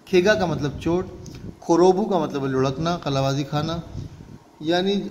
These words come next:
ओरिरु का मतलब है नीचे उतरना। ट्रेन से जब उतर रहा था उस वक्त लुढ़क कर चोट लग गई।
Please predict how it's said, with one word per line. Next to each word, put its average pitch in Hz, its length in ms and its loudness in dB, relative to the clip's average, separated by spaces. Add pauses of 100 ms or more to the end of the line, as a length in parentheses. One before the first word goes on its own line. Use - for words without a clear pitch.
(120)
ओरिरु 196 380 4
का 214 140 0
मतलब 151 300 0
है 151 60 0
नीचे 147 260 0
उतरना। 175 420 0
ट्रेन 202 600 2
से 208 160 0
जब 180 160 4
उतर 180 380 0
रहा 151 300 4
था 165 160 0
उस 151 280 -2
वक्त 151 340 -2 (1700)
लुढ़क 156 340 6
कर 190 540 0 (260)
चोट 143 240 0
लग 123 180 -6
गई। - 100 -10